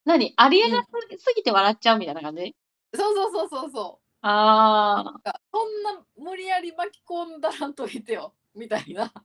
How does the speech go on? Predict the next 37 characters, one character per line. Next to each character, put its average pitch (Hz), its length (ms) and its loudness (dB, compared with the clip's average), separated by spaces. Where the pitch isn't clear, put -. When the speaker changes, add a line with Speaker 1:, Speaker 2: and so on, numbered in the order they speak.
Speaker 1:
<laughs> 294 560 2
Speaker 2:
巻 269 280 -6
き - 40 -20
込 339 140 -4
み 330 140 -10
方 320 200 -4
さ 311 140 -4
れ 285 60 -8
て 277 80 -10
る 269 60 -12
か 214 100 -6
ら、 - 60 -20
途 339 180 -8
中 302 400 -6
や 247 140 -4
っ - 120 -16
ぱ 185 80 -10
映 311 180 -8
画 403 80 -4
館 349 220 -8
お 202 120 -10
っ 196 40 -14
て - 140 -20
も 359 160 -20
や 349 40 -18
っ - 40 -20
ぱ 339 80 -20
笑 415 280 -2
っ - 80 -20
て 381 80 -8
る 370 120 -6
人 208 180 -10
も 339 160 -14
多 277 60 -14
く - 60 -20
て 160 180 -18
さ。 151 280 -10